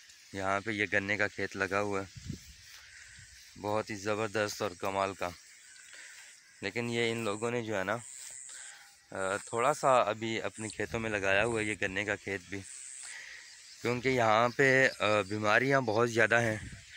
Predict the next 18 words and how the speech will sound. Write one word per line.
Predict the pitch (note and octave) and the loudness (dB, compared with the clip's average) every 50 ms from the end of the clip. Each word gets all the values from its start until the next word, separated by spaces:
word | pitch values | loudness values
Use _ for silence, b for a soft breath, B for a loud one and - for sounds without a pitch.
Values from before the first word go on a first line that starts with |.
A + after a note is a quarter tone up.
| B B B B - - | B B B B -2 2
खेतों | - A#2 - - B2+ B2 | 2 4 4 4 4 4
को | A#2 B2 | 6 4
अक्सर | G#2+ A2 - - - B2+ | 4 4 2 2 0 2
बीमारी | A#2 A2 A2 G#2+ G2+ G2+ G#2 A2 | 2 0 0 2 4 4 4 6
लग | A#2 A#2 A2 G#2+ | 6 4 4 6
जाती | G#2 G#2+ G#2 G#2 - G#2+ G#2 | 6 4 4 4 4 0 0
है। | G2+ G2+ - - B B B B B B B B B - - | 0 -2 -4 -10 B B B B B B B B B 0 4
तो | A2+ A2+ A#2 | 4 4 4
कुछ | A2 - C#3 D3 - - | 4 2 0 -2 0 2
लोग | C#3+ C3+ C3+ C#3 B2+ | 4 6 6 6 6
बस | A#2+ B2+ B2+ B2+ - - C3 B2+ - - | 6 4 4 4 2 0 0 0 2 4
थोड़ी | A#2+ B2 B2+ | 6 6 6
थोड़ी | B2 C3+ B2+ B2 B2+ | 6 4 4 4 4
फसल | G#2+ A#2+ A#2 - - B2+ A#2+ G#2+ | 4 2 0 0 0 -2 0 2
बीजते | A2 A2+ G#2+ - - B2+ | 2 2 2 2 2 4
हैं | B2+ B2 | 4 6
यहाँ | A#2 A2 A2 A2 | 6 6 6 4
पे। | G#2 - A2 A2 | 4 2 0 0